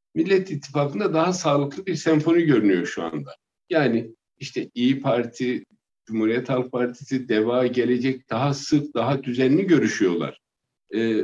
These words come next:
öbür taraftaki iki partili ittifak yetmiyor. Ee, hem Cumhurbaşkanlığı anlamda hem elli artı bir anlamda yetmiyor. Şimdi burada temel sorun şu. Ee, siz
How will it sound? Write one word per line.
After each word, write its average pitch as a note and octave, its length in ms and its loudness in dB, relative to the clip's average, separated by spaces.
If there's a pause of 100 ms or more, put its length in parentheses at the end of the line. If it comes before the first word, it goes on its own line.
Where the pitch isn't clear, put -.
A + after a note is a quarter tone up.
(120)
öbür F3 300 0
taraftaki G3 680 0
iki G3+ 360 -8
partili C3+ 560 0
ittifak C#3+ 800 -4
yetmiyor. B2 640 2 (400)
Ee, G#2+ 420 2
hem C#3+ 220 0
Cumhurbaşkanlığı C#3 720 2
anlamda G3+ 400 -2
hem E3+ 140 0
elli D#3+ 240 4
artı C#3+ 260 2
bir C#3 80 4
anlamda A#2+ 440 4
yetmiyor. F2 480 0 (420)
Şimdi F#3+ 480 -4
burada F#3+ 500 -2 (240)
temel D#3 260 0
sorun D#3+ 360 2
şu. - 360 -2 (580)
Ee, G#2+ 380 -2
siz F#3+ 640 -8